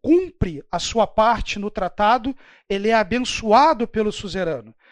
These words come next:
Se o vassalo viola os termos do tratado, ele é amaldiçoado pelo suzerano. E essa estrutura também tá presente em Deuteronômio. Por fim, um epílogo mosaico,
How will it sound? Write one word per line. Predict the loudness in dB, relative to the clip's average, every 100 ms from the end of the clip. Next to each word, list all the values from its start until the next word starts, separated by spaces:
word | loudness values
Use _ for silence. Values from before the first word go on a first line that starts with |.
| _ _
Se | -10 0 2
o |
vassalo | 4 4 2 2 4 4 2
viola | -2 0 2 8 10 10 8
os | 2 -2
termos | -4 -4 -4 -6
do | -6 -4
tratado, | -2 0 2 2 2 -2 -10 _ _ -6
ele | -4 -2
é | 0
amaldiçoado | 0 -2 -2 -6 -4 -2 2 4 4 2 -4
pelo | -6 -6 -8
suzerano. | -10 -8 -6 -6 -6 -10 _ _ -8
E |
essa | -8 -6
estrutura | -8 -8 -8 0 2 2
também | -2 -6 -6
tá | -6 -8
presente | -8 -8 -10 -8 -10 -12 -14 _ _ -14
em | -6
Deuteronômio. | -6 -4 -4 -6 -8 -14 -20 _ _ _ _
Por | 0
fim, | 2 2 2 2
um | -2 -2
epílogo | -4 2 4 6 4
mosaico, | 2 0 2 2 2 0 -8